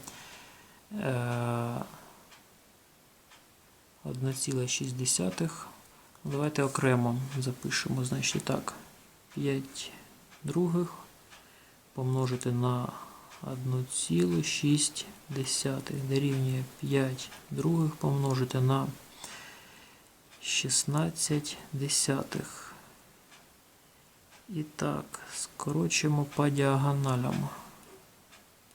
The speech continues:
Значить, тут залишається один, тут залишається два. Так,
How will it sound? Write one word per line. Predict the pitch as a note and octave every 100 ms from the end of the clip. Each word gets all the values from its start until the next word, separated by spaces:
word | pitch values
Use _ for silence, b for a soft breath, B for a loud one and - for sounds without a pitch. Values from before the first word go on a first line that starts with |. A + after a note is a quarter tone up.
| - - - - - - - - - - - - - - - -
Значить, | D3 C3+ - C3+
тут | D#3 C#3
залишається | C3+ C3+ C3+ - C#3 C3 B2+ C3 - - C#3
один, | C#3 C#3+ F#3 G#3 F3+
тут | D3+
залишається | C#3+ C#3+ C#3+ D#3+ D#3+ D#3 - D3+
два. | C#3 C3+ C3+ C#3+ C#3+ - - - - - - - - - - B B B - - - - - - - - - - -
Так, | D3 C#3+ C3 - -